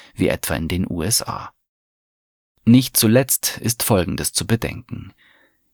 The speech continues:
Die U S A könnten Importzölle nutzen, um ihre wirtschaftlichen und geopolitischen Interessen zu befördern. Denkbar ist,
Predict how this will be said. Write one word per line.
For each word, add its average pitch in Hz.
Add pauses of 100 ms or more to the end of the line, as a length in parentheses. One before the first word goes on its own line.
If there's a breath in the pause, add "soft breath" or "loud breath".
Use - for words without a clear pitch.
(100)
Die 117
U 123
S -
A 120
könnten 110
Importzölle 101
nutzen, 95 (340 loud breath)
um 120
ihre 120
wirtschaftlichen 120
und -
geopolitischen 110
Interessen 104
zu 80
befördern. 90 (840 loud breath)
Denkbar 117
ist, -